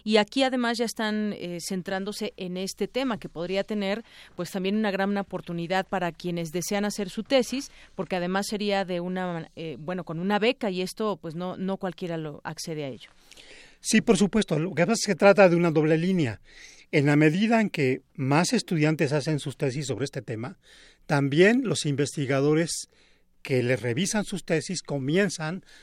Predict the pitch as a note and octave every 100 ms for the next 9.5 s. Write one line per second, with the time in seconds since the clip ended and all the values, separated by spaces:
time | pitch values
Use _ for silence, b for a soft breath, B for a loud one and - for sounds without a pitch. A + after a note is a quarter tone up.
0 | b C#3 C3+ C3 B2+ E3 C#3+ C#3 D#3 D3+
1 | D#3+ D#3 D#3+ F#3+ D#3+ E3+ - E3 F3+ G#3+
2 | b b - D3 D#3 - D3+ C3+ C#3+ -
3 | D3 - B B D3+ B2 B2 C#3 C#3 B2+
4 | B2+ A#2 A#2+ - B2+ A#2+ A2+ G#2+ - b
5 | b b b b _ _ F3+ G3+ F#3 F3
6 | A3 - A#3+ G#3 F#3+ - F#3+ G#3+ D#3 E3
7 | F3+ - _ _ _ b _ D#3+ C#3+ E3+
8 | C#3+ E3 D3+ E3+ A#3+ - D#3+ - D#3+ F3
9 | D#3 - D3+ C3 C#3